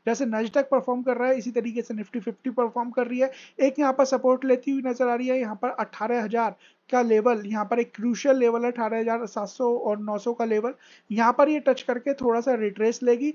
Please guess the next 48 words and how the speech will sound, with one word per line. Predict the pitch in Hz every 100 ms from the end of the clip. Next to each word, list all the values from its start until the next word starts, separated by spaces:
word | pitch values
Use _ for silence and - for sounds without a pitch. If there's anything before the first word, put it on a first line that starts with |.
| - - 240
इतने | 262 294
में | 294
Dow | 247 247
Jones | 262 262 254
भी | 277
ऊपर | 277 220 254
आता | 240 247
हुआ | 247 247
दिखाई | 247 233
देगा | 240 240 262 285 - -
और | 220
फिर | 285 247
ये | 247
दोनों | 220 233 233 214
भाई | 220
साथ | 240 196
साथ | 190 214
चलते | 202 196 180
हुए | 190 196
नजर | 190 190 202
आएंगे | 202 214
और | 240 247
एक | 208 196
अच्छा | 185 - 240
खासा | 226 226
ब्रेकआउट | 202 196 196 220
देके | 208 202 262 269 - - -
यहाँ | 208
पर | 254
बुल | 214 226
मार्केट | 233 226 233 -
की | 285
शुरुआत | 254 233 226 214 233 277
होगी। | 262 294 311 - _
और | 214
जैसे | 233 247 277
कि | 277
हम | 262
यहाँ | 254 226
पर | 240
पहले | 233 208 214
ही | 247
बता | 214 208 208
चुके | 220 208
हैं | 233
कि | 226 262
लगभग, | 208 208 208 240 208
लगभग, | 202 233